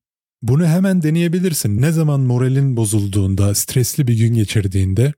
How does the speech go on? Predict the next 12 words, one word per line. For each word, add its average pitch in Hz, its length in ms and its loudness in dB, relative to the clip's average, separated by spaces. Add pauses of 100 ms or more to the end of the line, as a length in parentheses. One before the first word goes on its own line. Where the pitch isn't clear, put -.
(320)
hemen 165 360 2
dışarı 151 300 -2
çıkıp - 340 -6
bir 147 80 2
yürüyüş 131 520 2
yapmayı, 101 520 0 (280)
belki 139 320 -2
koşu 127 340 -2
yapmayı, 104 540 0 (220)
spor - 340 -2
salonuna 147 360 0
gidip 131 240 -2